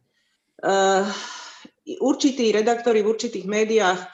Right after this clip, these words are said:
začínajú považovať, a už aj verejne, mm, Pellegriniho za priateľnú tvár ľavice. Jasné. Pamätáme si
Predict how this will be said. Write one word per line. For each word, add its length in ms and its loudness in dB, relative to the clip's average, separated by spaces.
začínajú 640 2
považovať, 800 0
a 160 -4
už 160 -2
aj 80 -4
verejne, 560 2
mm, 560 -12
Pellegriniho 800 -2
za 320 -2
priateľnú 800 2
tvár 400 -6
ľavice. 720 -6
Jasné. 480 -2
Pamätáme 560 2
si 480 -4